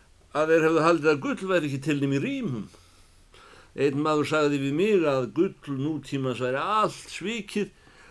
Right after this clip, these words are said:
ósviknu gulli sem til var í heiminum, eh, því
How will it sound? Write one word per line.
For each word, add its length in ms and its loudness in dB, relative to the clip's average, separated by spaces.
ósviknu 960 0
gulli 640 -6
sem 240 -2
til 240 2
var 80 2
í 140 2
heiminum, 480 0
eh, 640 -2
því 160 -2